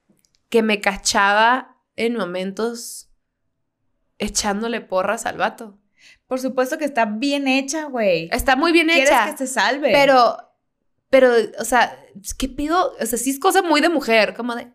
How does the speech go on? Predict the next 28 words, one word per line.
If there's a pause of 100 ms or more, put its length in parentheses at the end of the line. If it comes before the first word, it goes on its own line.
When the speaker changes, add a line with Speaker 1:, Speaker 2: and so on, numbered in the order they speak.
(300)
Speaker 1:
"Ya
te
voy
a
arreglar",
ya
sabes,
o
sea,
de,
Speaker 2:
Sí,
de, (300)
"Estás
bien".
Speaker 1:
"Tienes
buen
corazón". (260)
Pinche (240)
loca. (340)
Estoy,
estoy,
sé,
sé
que
es
un
fucking
psicópata.